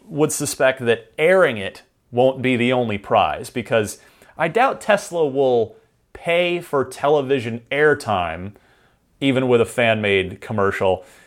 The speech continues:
By airing it, that probably means it's gonna go on Tesla's website and their social media channels, which I guess is pretty much the same as airing <laughs> it on television these days as far as the reach goes.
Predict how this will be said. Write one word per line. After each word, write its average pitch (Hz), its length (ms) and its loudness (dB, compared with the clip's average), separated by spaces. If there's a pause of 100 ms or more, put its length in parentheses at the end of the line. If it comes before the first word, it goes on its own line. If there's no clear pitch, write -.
(160)
By 131 320 2
airing 202 380 2
it, 135 260 -2 (340)
that 131 180 0
probably 208 380 2
means 143 240 -2
it's 110 120 -8
gonna 131 160 0
go 113 160 4
on 113 220 0
Tesla's 104 460 -4
website 98 720 0
and 107 140 -4
their 101 120 0
social 110 320 0
media 147 320 2
channels, 101 540 -4
which 107 180 -2
I 101 100 2
guess 113 280 0
is 98 260 -8 (640)
pretty 240 160 4
much 214 200 0
the 160 100 -2
same 170 300 -2
as 113 120 -4
airing 110 280 0
<laughs> 110 40 -4
it - 160 -4
on 165 80 0
television 120 640 -2
these 107 180 -4
days 113 260 2
as 107 80 -6
far 117 220 4
as 107 80 -4
the 101 100 -2
reach 123 380 -4
goes. 90 380 -6